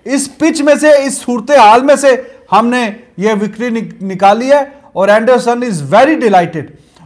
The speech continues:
और एंडरसन क्या कह रहा है कि जनाब बेन स्टोक्स जिस तरह का कप्तान है, उस तरह की जो आपको करेज देता है, पॉजिटिविटी देता है, and he is that sort of captain that you want to bowl for him।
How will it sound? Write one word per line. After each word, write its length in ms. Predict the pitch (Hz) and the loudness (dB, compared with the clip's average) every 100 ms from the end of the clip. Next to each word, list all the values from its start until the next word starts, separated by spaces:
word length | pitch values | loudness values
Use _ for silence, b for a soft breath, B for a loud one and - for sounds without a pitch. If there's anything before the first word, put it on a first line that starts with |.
| - | 0
और 420 | 208 254 254 - | 4 4 2 0
एंडरसन 560 | 202 247 269 311 294 285 | 2 4 4 4 2 4
क्या 160 | 285 | 2
कह 200 | 277 262 | 4 4
रहा 140 | 262 277 | 4 4
है 240 | 262 - B B | 2 -2 B B
कि 80 | 208 | -6
जनाब 320 | 214 247 269 | 0 2 2
बेन 280 | 175 240 254 | 2 0 0
स्टोक्स 400 | - 254 262 254 | -2 0 0 -2
जिस 180 | 247 - | -10 -4
तरह 160 | 240 | -4
का 140 | 233 247 | -2 -4
कप्तान 600 | - 220 - 226 233 240 | -4 -6 0 4 4 4
है, 320 | 233 269 B B B - | 0 0 B B B -8
उस 220 | 254 160 | -6 -2
तरह 180 | 254 254 | 0 0
की 140 | 254 | 0
जो 120 | 233 | 0
आपको 280 | 240 226 233 | 2 2 0
करेज 420 | - 226 254 285 | -4 0 2 0
देता 360 | 208 240 226 247 | 0 -2 0 2
है, 100 | 262 254 - _ - | 2 0 -20 _ 2
पॉजिटिविटी 600 | 247 269 269 269 262 262 | 4 4 0 -2 -4 -4
देता 320 | 226 233 262 | 0 0 2
है, 180 | 277 269 B B - | 0 0 B B 0
and 260 | 214 240 208 | 2 4 2
he 200 | 240 254 | 0 0
is 80 | 147 | 2
that 280 | 214 262 262 233 | 4 4 2 0
sort 140 | 240 | 0
of 140 | 254 254 240 | 0 0 -2
captain 280 | 233 254 | -2 -2
that 180 | 262 254 | -2 -2
you 160 | 208 254 | -4 -6
want 260 | 233 226 | 0 0
to 140 | 226 285 | 0 -4
bowl 320 | 214 269 339 | 2 4 4
for 180 | 339 269 | 2 2
him। 200 | 185 | 2